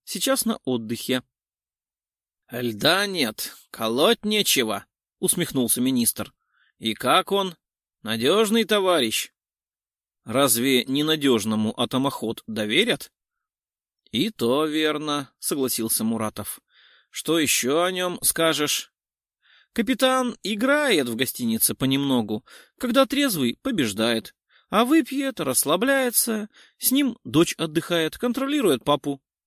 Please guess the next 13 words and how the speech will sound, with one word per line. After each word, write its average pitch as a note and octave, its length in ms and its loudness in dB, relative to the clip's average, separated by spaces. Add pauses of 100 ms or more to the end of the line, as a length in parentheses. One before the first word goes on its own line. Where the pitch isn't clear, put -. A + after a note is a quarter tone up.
(680)
За A2+ 360 -4
ужином A2 760 -2 (140)
познакомь C#3+ 760 -4
с - 140 -4
ними, G#2+ 420 -4 (480)
потом C4 400 -2
сыграем. G#2 840 -6 (720)
Муратов B3+ 500 2
убрал E3 400 2
свёрток C3 480 -2
в - 80 -16
карман A#2+ 320 -2
пиджака A#2 540 -4